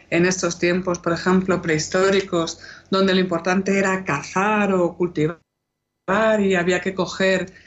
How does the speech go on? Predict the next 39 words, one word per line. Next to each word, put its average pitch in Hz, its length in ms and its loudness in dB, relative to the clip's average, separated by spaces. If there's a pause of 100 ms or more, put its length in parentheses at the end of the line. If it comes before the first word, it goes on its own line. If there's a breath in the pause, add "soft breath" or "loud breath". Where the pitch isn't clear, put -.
(180 loud breath)
eh, 170 560 0 (300 soft breath)
pues, 160 340 0
eh, 104 460 0 (500)
ser 180 280 -2
numantes, 196 680 2
¿no? 254 220 0
E 226 100 2
ir 202 160 0
cambiando, 190 720 2 (300 loud breath)
eh, 175 260 0
de 180 80 2
un 180 120 2
sitio 202 460 0
a 165 120 0
otro. 214 500 -2 (260 loud breath)
Pues, - 160 -12
¿tú - 120 -12
te 254 100 0
imaginas 226 420 2
que, 175 320 0
que - 120 0
hubiera 185 300 2
perezosos 170 600 -2
en 202 140 4
esas, 175 560 -2 (400 loud breath)
en 170 140 2
esas 185 340 0
tribus, 214 340 0
¿no? 226 180 2
Donde 226 280 2
todo 208 300 2
el 190 100 4
mundo 208 320 4
tenía 190 260 2
una 190 180 0
tarea 196 380 0
y 190 100 -2
todo 196 280 0
era 185 400 0